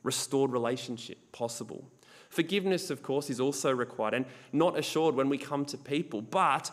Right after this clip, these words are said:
when it comes to God, forgiveness is offered before we even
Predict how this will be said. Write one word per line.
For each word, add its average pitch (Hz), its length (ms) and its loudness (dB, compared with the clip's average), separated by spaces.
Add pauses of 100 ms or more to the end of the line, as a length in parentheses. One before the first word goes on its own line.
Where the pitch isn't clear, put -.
(100)
when 160 280 2
it 196 120 2
comes 165 300 -2
to 156 100 -4
God, 104 400 -6 (220)
forgiveness 143 840 -2
is 127 220 -2
offered 127 300 -2
before 147 320 2
we 147 100 6
even 131 320 2